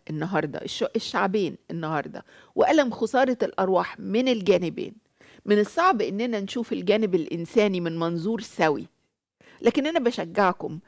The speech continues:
على إنكم تفكروا في الأمر، وإنكم تدرسوا الأمر، وإنكم ي-، إنسانياتكم تعلو على هذه الأفكار الشريرة.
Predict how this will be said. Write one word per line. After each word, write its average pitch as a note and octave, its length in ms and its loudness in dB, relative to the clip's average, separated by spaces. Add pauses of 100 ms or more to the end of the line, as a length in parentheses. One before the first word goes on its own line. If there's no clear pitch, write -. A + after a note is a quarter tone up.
(220)
على F#3+ 260 4
إنكم F#3+ 360 -2
تفكروا G3 600 0
في - 80 -12
الأمر، C#3+ 440 -8 (260)
وإنكم A3+ 400 -4
تدرسوا A3 540 -4
الأمر، C3+ 420 -10 (320)
وإنكم G#3 600 0 (880)
ي-، A#3+ 120 4 (580)
إنسانياتكم A3+ 920 0 (160)
تعلو C4 500 6 (460)
على F#3+ 400 4 (200)
هذه F#3+ 300 2
الأفكار - 460 -4
الشريرة. - 520 -14